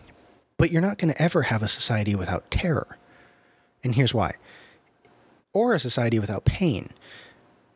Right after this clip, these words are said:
And the reason for that is you could eliminate war, you could eliminate famine, you could, all that. But if people still wanna do something like play sports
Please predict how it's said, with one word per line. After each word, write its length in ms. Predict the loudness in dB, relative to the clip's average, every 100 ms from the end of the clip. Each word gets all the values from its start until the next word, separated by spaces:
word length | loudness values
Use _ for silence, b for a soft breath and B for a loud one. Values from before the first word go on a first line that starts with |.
| _ _ _ _ _ _ _
And 120 | -2 2
the 60 |
reason 320 | 2 2 2
for 120 | 2 0
that 300 | 0 -2 -4
is 260 | -4 -4 -8 _ _ _ _ _ _ _ -20 -20 b b b b -4
you 180 | -2
could 260 | 0 0 -2 -6
eliminate 500 | 0 2 4 2 0
war, 280 | 2 2
you 100 | 2
could 120 | 0 -2
eliminate 420 | 0 2 2 -2 B B B B
famine, 520 | -10 -2 2 2 2
you 80 | 0
could, 120 | -4 -4
all 180 | 0
that. 240 | 0 -2 -4 -10 B B B B B
But 100 | -8
if 100 | -4
people 260 | -2 -4 -4
still 180 | -4 0
wanna 160 | 0
do 100 | 2
something 280 | 2 2 2
like 180 | 0 0
play 220 | 0 0
sports 760 | -2 -2 0 0 -2 -6 -8